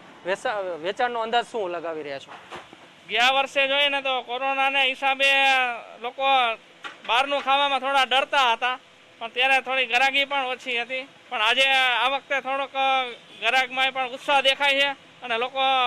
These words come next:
Speaker 2: ઉત્સાહભેર જલેબી ફાફડા ખાવાના જ છે આજે.
Speaker 1: ચોક્કસ એ લોકો છે તે ગયા વર્ષે જે કોરોના કાળ હતો તેના કારણે તેઓ કહી શકાય ગાંઠિયા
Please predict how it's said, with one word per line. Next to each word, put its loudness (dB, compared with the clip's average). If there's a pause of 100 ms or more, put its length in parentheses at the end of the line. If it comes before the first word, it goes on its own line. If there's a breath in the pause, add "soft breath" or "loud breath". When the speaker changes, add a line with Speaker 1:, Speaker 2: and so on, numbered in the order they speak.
(120)
Speaker 2:
ઉત્સાહભેર 2
જલેબી -6
ફાફડા -4
ખાવાના -2
જ -12
છે -12
આજે. -10 (1000)
Speaker 1:
ચોક્કસ -8
એ -2
લોકો 0
છે 0
તે -2
ગયા 0
વર્ષે -4
જે -8
કોરોના -6
કાળ -4
હતો -10
તેના -8
કારણે -4
તેઓ -2
કહી -6
શકાય -4
ગાંઠિયા 2